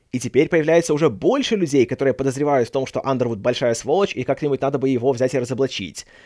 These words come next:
И есть много возможностей для того, чтобы это сделать. Даже когда он в коме,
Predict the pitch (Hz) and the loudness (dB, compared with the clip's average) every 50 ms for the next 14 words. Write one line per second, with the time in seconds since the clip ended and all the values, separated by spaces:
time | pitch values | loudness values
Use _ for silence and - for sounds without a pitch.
0 | - _ _ _ - 139 135 208 226 - 208 233 269 262 254 247 262 247 247 269 | -20 _ _ _ -6 -2 0 0 0 0 0 -2 0 0 0 0 0 0 -2 -2
1 | 285 277 226 226 - 226 190 202 196 220 202 180 214 214 185 139 120 113 117 - | 0 0 0 0 0 0 0 0 2 2 0 2 4 4 6 6 4 2 0 0
2 | 160 156 160 160 185 151 139 147 160 127 92 71 - - - - - - - - | -2 -2 0 0 -2 -4 -2 -2 0 0 0 -2 -8 -12 -16 -20 -20 -20 -12 -4
3 | 123 180 202 208 208 214 202 208 208 202 - - - - 240 196 120 101 98 87 | 0 2 2 2 2 2 2 4 2 0 -2 -4 -4 0 2 2 2 2 0 -2
4 | - | -4